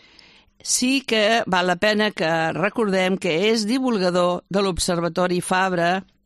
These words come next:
de la Real Acadèmia de Ciències i Arts de Barcelona, a la qual, bé, l'Aula hi va fer una visita fa ja uns anys. De llibres podem, eh, destacar Retrats d'un univers sorprenent,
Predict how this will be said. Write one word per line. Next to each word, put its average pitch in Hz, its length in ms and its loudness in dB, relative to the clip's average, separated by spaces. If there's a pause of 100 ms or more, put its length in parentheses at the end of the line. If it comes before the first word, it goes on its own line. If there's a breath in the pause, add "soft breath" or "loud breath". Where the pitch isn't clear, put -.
de 165 240 0
la 156 160 0
Real 180 240 2
Acadèmia 175 800 4
de 160 160 0
Ciències 170 720 2
i 170 80 4
Arts 165 160 0
de 151 160 2
Barcelona, 175 540 2 (400 loud breath)
a 170 100 0
la 180 80 2
qual, 175 320 2
bé, 185 320 2
l'Aula 170 640 2
hi 185 100 -2
va 175 160 2
fer 170 280 0
una 190 220 2
visita 165 600 2 (340 loud breath)
fa 175 320 0
ja 165 380 2 (100)
uns 147 240 0
anys. 127 380 -6 (1600 loud breath)
De 202 160 2
llibres 285 560 2
podem, 196 400 0
eh, 175 240 -4
destacar 202 640 -2 (540 loud breath)
Retrats 240 640 0
d'un 233 240 2
univers 208 480 2
sorprenent, 196 720 0